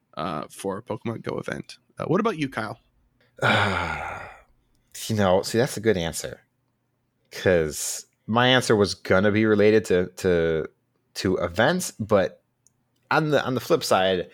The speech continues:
Speaker 2: I think I'm looking forward to any kind of improvements that are gonna come out for existing features. I guess that's, that's a little bit vague, but improvements to the, the Team Go Rocket stuff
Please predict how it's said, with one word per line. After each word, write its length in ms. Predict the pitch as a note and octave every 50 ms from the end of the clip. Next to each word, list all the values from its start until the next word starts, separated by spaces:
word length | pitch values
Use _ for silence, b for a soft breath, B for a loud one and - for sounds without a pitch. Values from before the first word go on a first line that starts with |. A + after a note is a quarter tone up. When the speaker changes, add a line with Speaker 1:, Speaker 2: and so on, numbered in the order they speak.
| b b b b -
Speaker 2:
I 100 | - B2+
think 160 | C3 F#3 F3 E3
I'm 100 | E3 D#3
looking 240 | D3 D3 C3+ B2+
forward 380 | A2+ - A#2 A2+ A2+ A2+ G#2 -
to 580 | - - A2+ G#2+ G2 F#2+ F2 F2 E2+ D#2+ - - b b b b b b b _ _ _ _ _ _ _ _ _ _ _ _ _ _ _ - - _ _ -
any 380 | C3 D3+ E3+ F#3 G3+ G#3+ G#3
kind 340 | - - - - D3+ D3+ D#3
of 80 | C3+ A#2+
improvements 680 | A2+ G2+ - - - C3+ C3 A#2+ A2+ A2+ A2 G2 - -
that 160 | G2 E2+ - -
are 100 | G2+ F2+
gonna 160 | F#2 F2+ F2
come 220 | - - F#2 F2
out 240 | E2 E2+ F2 D2+ -
for 300 | - - - G2 F2+ -
existing 560 | F2+ F2 D#2+ D#2+ D2 E2+ E2 - - D#2+ C#2+
features. 760 | - - E2 D#2 - - C2+ C2 - - - - - - - - - -
I 60 | E2+
guess 180 | F2+ F#2 -
that's, 360 | - F#2 E2 - - - - -
that's 200 | - F2 - -
a 60 | E2+
little 260 | D#2 D2+ F2 F#2 F#2+
bit 140 | F#2+ - -
vague, 440 | F2+ F#2+ F2+ F#2 A2+ C#3+ E3 G3+ - b b b b b b _ -
but 340 | F#2+ D#2+ D#2+ D#2+ - - _ _ _ _ _ _
improvements 800 | - A2+ G#2+ F#2 - - - C3 B2+ A2 A#2 A#2 A2 G2 - -
to 580 | - - - G#2 F#2 F2 E2+ E2 D#2 D#2 E2 -
the, 640 | - G2 F2 F2 E2 D2 C#2+ C#2+ C#2 C2+ C2+ C#2 - _ _ _ _ _ _ _ _ _ _ _ _ -
the 120 | G#2 F#2
Team 340 | - - - - B2 G#2 G#2
Go 180 | G2+ G2+ F2+
Rocket 480 | E2 E2+ E2+ D2 D2+ - - G2+ F2+ -
stuff 540 | - - A2 F#2+ F#2+ G2 - - - -